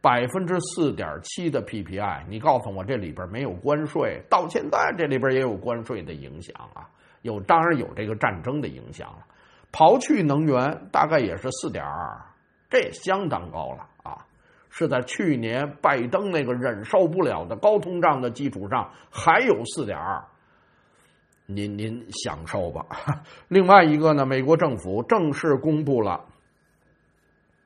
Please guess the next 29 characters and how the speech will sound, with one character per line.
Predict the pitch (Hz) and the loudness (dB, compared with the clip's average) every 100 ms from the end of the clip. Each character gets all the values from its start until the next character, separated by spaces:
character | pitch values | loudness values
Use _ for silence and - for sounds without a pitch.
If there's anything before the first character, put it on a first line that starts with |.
| _ _ _ - | _ _ _ -12
七 | - 214 | -6 -2
月 | 208 175 | 4 4
份 | 147 151 | 4 -2
的 | 135 143 | -2 -4
赤 | - - 147 | -2 0 0
字 | - 269 - - _ _ _ _ _ _ - | 0 -8 -8 -12 _ _ _ _ _ _ -16
财 | - 120 135 | -4 -2 0
政 | 165 175 117 | -2 -4 -4
收 | 98 180 175 | -2 -2 -2
支， | 165 190 196 - _ _ _ - _ _ - | -4 -6 -6 -10 _ _ _ -20 _ _ 2
整 | 151 156 | 2 6
个 | 208 185 | 6 6
七 | - - 254 | 2 4 8
月 | 208 | 8
份 | 160 165 | 8 4
的 | 160 | 2
赤 | - 185 143 | 0 0 0
字 | 170 156 | 2 2
是 | 120 - 123 95 - | 2 -4 -4 -4 -8
四 | - - - 226 147 | -12 -8 -2 4 4
千 | 113 175 165 | 2 -2 -2
三 | 156 135 151 | 0 -2 -2
百 | 123 80 87 | -2 -4 -2
二 | - 139 | 2 2
十 | - | 0
三 | 107 156 156 | -6 -4 -4
亿 | 131 | -6
美 | 78 71 | -8 -10
元。 | 64 - | -14 -18